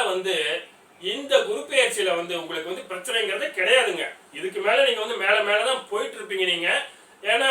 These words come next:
இதுக்கு உண்டான அந்த கஷ்டத்துல நீங்க முன்னாடியே அனுபவிச்சிட்டீங்க. இனிமே மேல மேல போகணும் அப்படிங்கும்போது சில நீங்க ஒரு விட்டு கொடுத்து போங்க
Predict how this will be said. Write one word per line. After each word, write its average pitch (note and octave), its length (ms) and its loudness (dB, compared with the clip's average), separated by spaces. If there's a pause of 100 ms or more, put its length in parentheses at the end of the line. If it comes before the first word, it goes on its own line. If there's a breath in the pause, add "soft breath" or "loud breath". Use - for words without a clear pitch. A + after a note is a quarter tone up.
(100)
இதுக்கு G#3+ 240 -4
உண்டான A#3 280 0
அந்த G#3 140 -4
கஷ்டத்துல G#3+ 420 -4
நீங்க G#3 160 -4
முன்னாடியே G#3+ 380 0
அனுபவிச்சிட்டீங்க. G3 600 -4 (180)
இனிமே G#3 220 -2 (100)
மேல A3 100 6 (120)
மேல B3 100 4 (120)
போகணும் A3 260 0
அப்படிங்கும்போது F#3+ 480 0 (600 loud breath)
சில C#4+ 320 4
நீங்க A#3+ 180 0 (120)
ஒரு A3+ 160 4 (380)
விட்டு A#3+ 160 -4 (100)
கொடுத்து G#3+ 220 0 (100)
போங்க A3+ 200 0